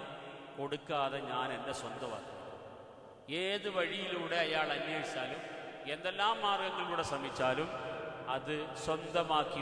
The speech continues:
മാറ്റുന്ന അവസ്ഥ, അവൻ്റെ അവകാശിക്ക് തിരിച്ചു കൊടുക്കാത്തിടത്തേക്ക് കാര്യങ്ങൾ. ഇങ്ങനെ മനുഷ്യർ തമ്മിലുള്ള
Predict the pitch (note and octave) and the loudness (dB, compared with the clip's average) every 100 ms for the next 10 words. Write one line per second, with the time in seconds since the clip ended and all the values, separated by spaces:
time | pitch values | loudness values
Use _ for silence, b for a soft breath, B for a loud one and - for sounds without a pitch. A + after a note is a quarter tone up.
0 | C3+ C3+ B2+ C#3 C3 C3 A#2+ A#2 - A2+ | 2 2 2 0 0 0 0 -4 -4 -4
1 | G#2+ G2 - - - A#2+ C#3 D3+ D3+ C#3+ | -4 -6 -8 -10 -6 -2 -2 2 2 4
2 | D#3 D#3+ E3 D3+ D3+ - - C#3+ D3 - | 4 4 2 2 0 -2 -2 -2 -4 -4
3 | D3 C3+ C3 B2+ B2 A#2+ B2+ A#2 D#3 F3 | -4 -4 -2 -2 -2 -4 -4 -4 -4 -6
4 | - - - A#2 A#2 A2+ A2 A2+ D3+ F#3 | -8 -10 -8 -6 -6 -10 -10 -10 -6 -2
5 | F3+ F3 F3 - F3+ - - D#3 F#3+ - | 0 0 -2 -4 -6 -4 0 0 0 0
6 | A#3 A3 F#3+ D#3+ D#3+ D#3 | 0 2 2 2 0 2